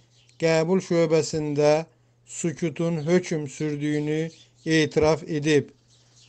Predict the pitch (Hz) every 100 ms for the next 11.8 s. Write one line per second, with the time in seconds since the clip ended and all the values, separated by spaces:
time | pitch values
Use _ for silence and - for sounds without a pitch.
0 | - 165 165 165 160 165 151 156 156 151
1 | 151 143 135 143 139 160 165 165 - _
2 | _ _ - 143 - 156 165 165 160 156
3 | 147 151 151 151 147 160 156 143 151 151
4 | 156 151 _ _ _ - 170 160 - 160
5 | 160 156 143 156 147 147 151 165 - 156
6 | 175 175 147 127 - _ _ _ _ _
7 | - 151 160 160 170 - 160 165 165 _
8 | _ _ 156 165 165 160 160 165 160 147
9 | 160 160 165 _ _ _ - 165 - 160
10 | 151 160 160 160 156 151 151 156 160 -
11 | 143 - 151 156 151 143 147